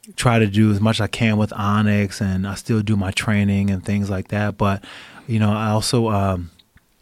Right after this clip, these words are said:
also work with C B S a little bit, uh, you know, doing analyst, analyst stuff for them. But, you know, I'm still, I'm still in that space, just trying to figure out that next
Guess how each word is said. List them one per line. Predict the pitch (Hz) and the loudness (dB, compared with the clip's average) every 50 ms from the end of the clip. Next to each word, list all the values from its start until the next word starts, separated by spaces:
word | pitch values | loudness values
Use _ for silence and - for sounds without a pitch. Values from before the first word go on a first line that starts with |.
| _ _ _ _ - - | _ _ _ _ -10 -4
also | - 120 113 - - | 0 0 2 4 4
work | 117 110 113 113 - | 4 4 4 2 2
with | 110 - | 0 0
C | - 131 117 | 2 0 2
B | 101 107 104 | 2 2 2
S | 107 104 - - | 2 0 -2 -2
a | |
little | 110 107 107 107 107 | -2 -2 -2 -2 0
bit, | 104 110 110 110 - - - - - - - _ _ _ _ _ _ - | 2 2 0 0 0 -6 -14 -20 -20 -20 -20 _ _ _ _ _ _ -6
uh, | 107 101 92 92 92 87 87 87 - - | -4 -2 0 0 0 -2 -4 -6 -6 -6
you | 120 104 | -2 -2
know, | 101 95 92 | 0 0 0
doing | 104 101 95 98 - | 0 0 0 0 0
analyst, | 107 104 101 104 101 104 98 - - - - - | -2 -2 0 0 0 0 -2 -4 -8 -12 -12 -8
analyst | 120 104 101 101 101 98 - | -4 -4 -2 -2 -2 -4 -4
stuff | - 107 104 - | -4 -4 -4 -4
for | 101 | -4
them. | 98 104 104 107 104 | -2 -2 -2 0 0
But, | 107 104 104 - - - - - - - - - | 0 0 0 -2 -4 -10 -20 -20 -20 -20 -6 0
you | 143 | 2
know, | 156 | 2
I'm | 156 - | 2 2
still, | - - 190 185 - | 2 2 2 2 2
I'm | - 123 | 2 -2
still | - - - - 180 180 | -4 -4 -4 -2 -2 0
in | 165 | 0
that | 151 127 117 | 0 0 -2
space, | - - - - 123 117 113 101 - - - | -2 -4 -2 0 0 0 0 -2 -4 -4 -4
just | - 120 - - | -2 -2 -2 -2
trying | - 123 117 113 113 107 | 0 0 2 2 2 2
to | - - 117 107 101 95 95 101 - _ | 0 0 2 2 2 0 -2 -6 -10 _
figure | - - - - 131 123 117 127 117 | -20 -20 -4 -2 -2 0 2 2 2
out | 107 107 107 - | 2 2 0 -2
that | - 95 87 92 | -4 -6 -6 -6
next | 95 98 104 101 95 - - - - - - - | -6 -4 -6 -6 -4 -6 -6 -4 -4 -6 -6 -10